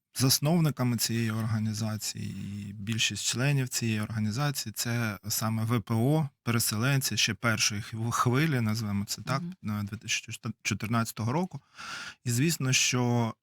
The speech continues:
Speaker 1: ем, дивлячись на те, скільки людей сьогодні переїжджає до Вінницької, до Хмельницької областей, переїхало, а, ми не могли залишатися осторонь, і ми, е, вирішили розробити цей проект.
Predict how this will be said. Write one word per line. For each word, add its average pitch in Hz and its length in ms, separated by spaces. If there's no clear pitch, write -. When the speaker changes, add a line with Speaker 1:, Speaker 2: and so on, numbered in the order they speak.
Speaker 1:
ем, 110 440
дивлячись 127 480
на 113 100
те, 131 160
скільки 123 400
людей 104 480
сьогодні 107 500
переїжджає 104 800
до 92 220
Вінницької, 127 520
до 95 100
Хмельницької 104 680
областей, 101 480
переїхало, 117 720
а, 104 240
ми 127 320
не 110 480
могли 104 480
залишатися 101 640
осторонь, 127 560
і 165 80
ми, 170 200
е, - 280
вирішили 127 720
розробити 113 540
цей 110 220
проект. 139 480